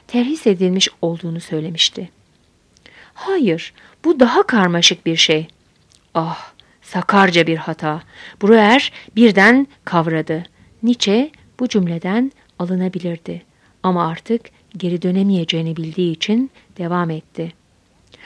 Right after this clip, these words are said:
"Askerlik çağında olup da gerçekten hastalanarak askerden kaçan bir gençten söz ediyorum." Örneğin Breuer, Nietzsche'nin yaşadıklarından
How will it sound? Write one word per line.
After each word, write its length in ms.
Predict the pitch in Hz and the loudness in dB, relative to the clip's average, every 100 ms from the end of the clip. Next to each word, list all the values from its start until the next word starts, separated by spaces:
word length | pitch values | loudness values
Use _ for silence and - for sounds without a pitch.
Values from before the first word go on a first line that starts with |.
| - - | -20 0
"Askerlik 520 | 254 269 359 381 453 - | 2 4 4 6 6 6
çağında 360 | 269 254 - | 6 6 4
olup 300 | 220 269 - | 4 0 0
da 180 | 170 165 - - | 0 0 -6 0
gerçekten 640 | 254 311 370 285 269 302 294 | 6 6 6 2 4 2 4
hastalanarak 840 | 247 233 - 214 214 226 233 175 - - - - | 2 0 2 2 4 6 4 2 -4 -20 -4 0
askerden 560 | 240 - 262 262 320 | 2 6 6 8 4
kaçan 360 | 294 247 233 233 | 2 0 2 4
bir 120 | 214 | 2
gençten 520 | 190 196 196 - 247 | 2 0 0 4 4
söz 240 | 233 170 165 | 4 -2 -6
ediyorum." 440 | 156 160 156 165 - _ _ _ _ _ _ _ _ _ _ _ _ - | -8 -8 -8 -10 -14 _ _ _ _ _ _ _ _ _ _ _ _ 2
Örneğin 440 | 247 285 320 240 - _ _ _ _ - | 4 4 2 -2 -4 _ _ _ _ -4
Breuer, 460 | 196 185 202 - - _ - - - | 0 0 -2 -8 -16 _ -20 -12 -6
Nietzsche'nin 520 | 320 277 175 175 233 _ _ | -2 2 2 0 -6 _ _
yaşadıklarından 880 | 202 190 180 185 185 180 175 190 208 | -2 0 -2 -4 -6 -4 -4 -4 -6